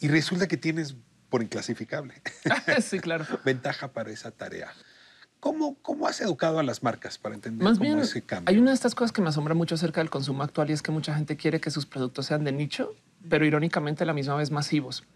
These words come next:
Speaker 2: Te doy un ejemplo. En los videojuegos hay muchos hombres que insisten que los videojuegos solo deben ser de hombres,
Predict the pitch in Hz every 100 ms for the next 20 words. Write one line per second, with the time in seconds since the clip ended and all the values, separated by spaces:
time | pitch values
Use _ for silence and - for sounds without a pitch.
0 | - 135 139 151 170 156 139 135 131 135
1 | 135 202 165 - - - - - - 160
2 | 165 - 175 - - - _ _ 175 180
3 | 160 147 - - - _ _ - 147 143
4 | 156 147 165 165 131 - 131 131 135 -
5 | 151 147 139 147 - 131 135 160 143 135